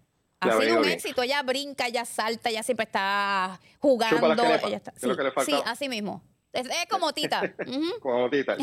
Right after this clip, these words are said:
Speaker 2: Brinca, salta y chupa las canepas, exacto.
Speaker 1: Sí.
Speaker 2: Pues mira,
Speaker 1: Pero te voy a
Speaker 2: yendo a la
Speaker 1: enviar,
Speaker 2: pregunta
Speaker 1: te voy a
Speaker 2: de Pepe,
Speaker 1: enviar una
Speaker 2: que no
Speaker 1: foto
Speaker 2: sé,
Speaker 1: de eso.
Speaker 2: ay, sí, sí, para ver cuál es el que están usando ustedes.
Speaker 1: Ujú.
Speaker 2: Eh,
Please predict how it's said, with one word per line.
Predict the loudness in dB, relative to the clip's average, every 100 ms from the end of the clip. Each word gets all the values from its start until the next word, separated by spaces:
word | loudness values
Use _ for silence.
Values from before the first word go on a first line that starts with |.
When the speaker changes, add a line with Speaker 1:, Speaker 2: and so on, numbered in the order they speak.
| -2
Speaker 2:
Brinca, | -2 0 0
salta | 0 -2
y | -4
chupa | -2 -2
las | -2
canepas, | -4 -6 -8
exacto. | -8 -12 -14 -18 _ _ _ _ _ _ _ -6
Speaker 1:
Sí. | -6 -2
Speaker 2:
Pues | 0 2
mira, | 2 2
Speaker 1:
Pero | 0
te | 2
voy | 2 2
a |
Speaker 2:
yendo |
a | 2 0
la |
Speaker 1:
enviar, | 0
Speaker 2:
pregunta |
Speaker 1:
te | 2
voy | 2
a |
Speaker 2:
de |
Pepe, | 2
Speaker 1:
enviar | 0
una | 0
Speaker 2:
que | 0
no | 2
Speaker 1:
foto | 2
Speaker 2:
sé, | 2
Speaker 1:
de |
eso. | 0
Speaker 2:
ay, | -2 -6
sí, | -8 -8
sí, | -6 -8
para | -2 0 0 -2
ver | -4
cuál | -2 -2
es |
el | -4
que | -6
están | -6
usando | -4 -6 -6
ustedes. | -4 -2 -2
Speaker 1:
Ujú. | -6 -14 -20 -20 _ _ -8 0
Speaker 2:
Eh, | 2 2 2 0 -2